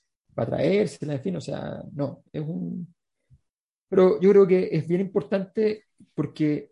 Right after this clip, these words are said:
el, ese, ese es un gancho interesante. El tema del fútbol femenino es un tema donde los países chicos tienen posibilidades de hacer algo en estos inicios y construir un proyecto que les dé cierto nivel de potencia.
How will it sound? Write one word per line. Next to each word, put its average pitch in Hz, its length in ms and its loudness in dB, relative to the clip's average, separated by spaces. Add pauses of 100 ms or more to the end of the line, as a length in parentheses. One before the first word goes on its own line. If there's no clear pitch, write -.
(160)
el, 131 500 -4 (460)
ese, - 560 -2 (100)
ese 185 200 -2
es 175 60 0
un 170 160 -2
gancho 180 280 -2
interesante. 135 640 -4 (120)
El 127 120 -6
tema 165 160 -4
del 196 80 -4
fútbol 185 280 -4
femenino 175 560 -4 (580)
es 147 100 -4
un 151 160 -4
tema 175 340 -2
donde 143 240 -2
los - 80 -2
países 151 480 -2
chicos 196 460 -2 (840)
tienen 175 240 -2
posibilidades 156 600 2
de 190 60 -2
hacer 151 200 -2
algo 208 540 -4 (180)
en 170 180 -2 (240)
estos 175 320 -4
inicios 196 600 0 (440)
y 151 60 -16
construir 160 280 -2
un 185 100 -2
proyecto 170 400 2
que 170 80 -2
les 147 160 -2
dé 170 80 -2
cierto 175 320 -6
nivel 170 200 -2
de 165 100 -2
potencia. 156 560 -4